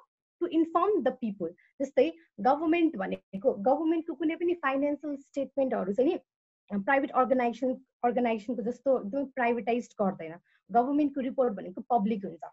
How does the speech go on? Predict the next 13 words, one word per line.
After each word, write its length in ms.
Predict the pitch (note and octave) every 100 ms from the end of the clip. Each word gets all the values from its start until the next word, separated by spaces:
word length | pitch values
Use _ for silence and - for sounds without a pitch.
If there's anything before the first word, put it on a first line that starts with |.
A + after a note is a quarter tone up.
| _ _ -
कुनै 160 | C#4 C4+
कुनै 260 | C4+ A3 G3
अर्ग-, 520 | G3+ A3 G3+ G3+ G3
कुनै 160 | G3 C#4+
कुनै 140 | B3+
न्युज 340 | C4 C4 C4+ -
पेपरमा, 400 | A3+ A#3+ A3 - _ _ B3+
न्युज 380 | G#3+ A3+ C#4 C#4
पेपरहरूमा 420 | C4 B3 F3+ F3+
पनि 280 | - E4+ G#4+ _ _
government 380 | A#3 A#3+ B3 G3
रिपोर्टको 380 | G3 A#3 G#3 F4+
publish 380 | - G#3+ G#3